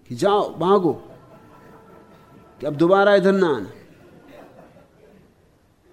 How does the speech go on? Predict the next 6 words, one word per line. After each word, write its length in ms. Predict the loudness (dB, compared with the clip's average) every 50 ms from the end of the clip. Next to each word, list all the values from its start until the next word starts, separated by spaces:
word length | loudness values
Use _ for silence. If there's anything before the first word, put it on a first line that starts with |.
| _ _ _ _ _ _ _ _ _ _ _ _ _ _ -20 -20 -16 -4 -2
एक 260 | -2 -2 -2 0 0
कौआ 240 | 0 0 2 0 2
उड़ा 340 | 4 4 4 4 4 2
जा 220 | -2 -4 -6 -6 -6
रहा 180 | -6 -8 -8
था। 340 | -10 -12 -18 -20 _ _ _